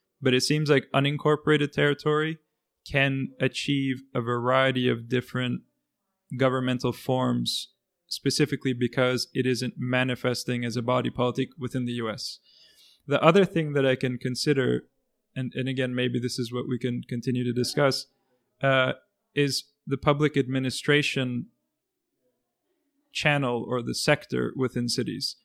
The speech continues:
in that those aren't typically elected officials. They're hired experts.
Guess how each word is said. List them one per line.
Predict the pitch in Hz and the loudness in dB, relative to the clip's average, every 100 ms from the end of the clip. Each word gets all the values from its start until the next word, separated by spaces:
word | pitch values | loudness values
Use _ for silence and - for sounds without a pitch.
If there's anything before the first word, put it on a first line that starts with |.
| _ _ - | _ _ -8
in | 131 | 0
that | 131 127 _ - | 0 -2 _ -2
those | 135 143 131 | 2 2 2
aren't | 139 139 127 _ _ _ _ _ - | 0 0 -4 _ _ _ _ _ -2
typically | 156 147 - 120 113 - _ _ _ _ - | 0 0 -4 -4 -4 -8 _ _ _ _ -4
elected | 131 123 - 113 | -2 -2 -2 -6
officials. | 110 127 - 127 139 - _ _ | -4 -4 -4 -10 -12 -14 _ _
They're | 131 123 120 110 | -6 -2 -2 -2
hired | - 135 120 117 - _ _ _ _ _ - | 2 2 2 -4 -10 _ _ _ _ _ -6
experts. | - - - - - | -4 -6 -8 -8 -12